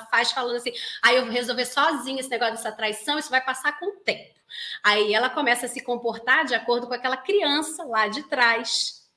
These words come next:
Só que agora ela traz essa criança com força total pra vida adulta. E aí é aquela mulher que enlouquece, que ela grita, ela esperneia,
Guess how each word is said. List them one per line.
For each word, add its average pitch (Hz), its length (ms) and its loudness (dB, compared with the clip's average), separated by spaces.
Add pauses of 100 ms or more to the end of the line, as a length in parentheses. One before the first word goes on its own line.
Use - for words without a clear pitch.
(720)
Só 214 180 -4
que 226 120 -2
agora 226 340 4
ela 226 180 2
traz 226 300 -2
essa 226 180 -6
criança 226 640 0
com 220 160 -4
força 233 460 -4
total 214 800 -2
pra 202 180 -4
vida 180 300 -6
adulta. 156 520 -14 (180)
E 214 140 -2
aí 247 540 2
é 220 80 0
aquela 226 220 -4
mulher 226 360 0
que 247 180 -10
enlouquece, - 800 -4 (360)
que 185 60 -8
ela 170 100 -4
grita, 196 400 -4
ela 185 100 -2
esperneia, 233 800 -2